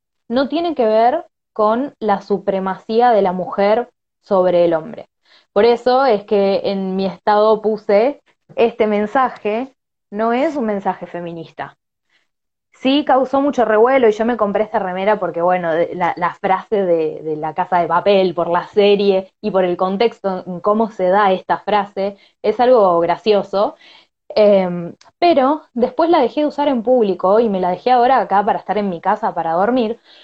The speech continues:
porque la realidad es que me di cuenta que transmite un mensaje que no es feminista, porque no queremos un matriarcado, no queremos a la mujer por sobre el hombre. Lo que queremos es la igualdad, y no solo para las mujeres, sino para,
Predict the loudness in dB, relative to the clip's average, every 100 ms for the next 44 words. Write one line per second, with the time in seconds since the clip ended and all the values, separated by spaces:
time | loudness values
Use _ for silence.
0 | _ -2 2 2 2 2 2 2 0 -2
1 | -2 0 0 0 -2 -2 -2 -2 -2 -2
2 | -2 -2 -2 -2 -2 -2 -2 -4 -4 -6
3 | -4 -2 -2 0 -2 -4 _ _ -4 -2
4 | 0 0 0 -4 -6 -4 -4 -2 -2 -4
5 | -8 _ _ -2 0 0 0 0 -2 -2
6 | -4 -2 -2 -2 0 0 0 0 0 0
7 | 0 -2 -2 0 2 0 0 -4 -2 -2
8 | -4 0 2 2 0 -10 _ -4 -4 -2
9 | 0 4 4 4 0 0 -2 -2 -2 -4
10 | -12 -14 _ _ _ -6 -2 0 2 2
11 | 2 0 -2 -2 2 2 0 -2 2 2
12 | 4 2 2 2 0 -2 -8 -2 0 0
13 | 0 2 0 -2 -4 -4 -6 -4 2 4
14 | 2 -2 -4 -4 -2 2 2 0